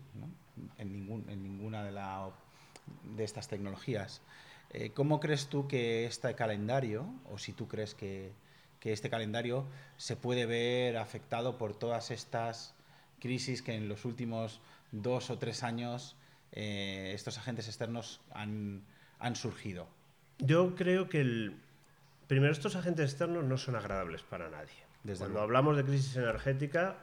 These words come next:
Speaker 2: eh, tiene un background, es decir, hay unas, hay unos motivos para esta crisis energética y muchas veces tienen que ver con cosas como, por ejemplo, una guerra. Y eso no tiene absolutamente
Speaker 1: Es un drama.
Speaker 2: ninguna gracia.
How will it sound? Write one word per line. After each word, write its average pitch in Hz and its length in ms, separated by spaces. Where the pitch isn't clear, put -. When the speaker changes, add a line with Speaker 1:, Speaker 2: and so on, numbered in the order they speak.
Speaker 2:
eh, - 380
tiene 113 300
un 104 220
background, 101 560
es 101 100
decir, 101 300
hay 92 140
unas, 113 440
hay 113 80
unos 127 180
motivos 107 480
para 107 160
esta 110 200
crisis 110 240
energética 139 500
y 127 40
muchas 113 300
veces 110 240
tienen 110 240
que 104 120
ver 127 240
con 98 180
cosas 131 240
como, 92 240
por 90 100
ejemplo, 113 340
una 104 140
guerra. 92 380
Y 107 120
eso 107 160
no 101 100
tiene 104 180
absolutamente 104 720
Speaker 1:
Es 107 60
un 110 80
drama. 98 160
Speaker 2:
ninguna 120 400
gracia. 95 440